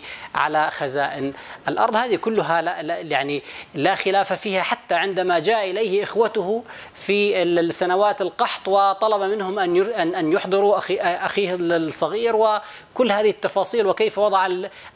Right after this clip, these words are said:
ال-، ال-، ال-، المكيال أو الكأس في الرواية التوراتية في، في، في رحل أخيه. كل هذه الأمور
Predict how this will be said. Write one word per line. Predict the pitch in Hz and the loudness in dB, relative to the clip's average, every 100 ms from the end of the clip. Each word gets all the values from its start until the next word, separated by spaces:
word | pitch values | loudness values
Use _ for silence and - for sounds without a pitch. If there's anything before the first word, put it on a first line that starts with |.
| - | -2
ال-، | 165 - | -2 0
ال-، | 170 175 | -2 0
ال-، | 156 175 | 0 0
المكيال | 196 175 170 165 190 202 202 196 | 2 4 2 2 2 4 2 2
أو | 170 160 | 0 0
الكأس | 160 147 - 220 - - | 0 0 2 2 0 -4
في | 185 | -2
الرواية | 175 175 190 190 | 0 2 2 2
التوراتية | 180 - 190 180 190 202 190 | -2 -2 0 0 0 -2 -2
في، | - 185 | -2 -6
في، | - 185 185 | -2 0 0
في | - 185 180 180 175 | 0 2 2 2 0
رحل | 170 180 190 | -2 -6 -4
أخيه. | 185 233 220 - - - | -2 -2 -4 -8 -16 -2
كل | 214 | 0
هذه | 175 190 165 | 2 0 -2
الأمور | 175 165 170 180 | -2 2 4 4